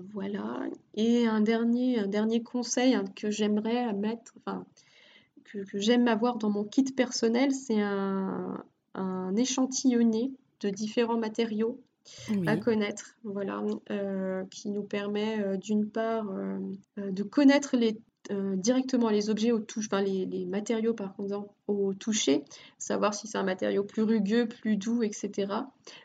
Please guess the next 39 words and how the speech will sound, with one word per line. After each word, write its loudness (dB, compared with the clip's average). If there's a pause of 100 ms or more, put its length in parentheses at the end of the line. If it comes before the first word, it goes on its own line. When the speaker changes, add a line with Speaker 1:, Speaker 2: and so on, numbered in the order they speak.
(120)
Speaker 1:
pour -10
savoir -2
vraiment, -2
euh, -2
comment 0
l'adapter, 0
euh, -4 (160)
aux 0
collections. -4
Donc, -10
euh, -18
ça, -12
c'est -16
vraiment, -8
euh, -6
vraiment -2
intéressant. 0 (300)
Et 4
aussi 2
connaître 0
la -2
matérialité 0
de -4
ces -8
matériaux, 0
euh, -2
le, -8
que -20
ce -14
soit -4
en 0
polypropylène, 2
des -2
choses -4
cannelées, 0
et -4
cetera. -8
Donc, -6
c'est, -20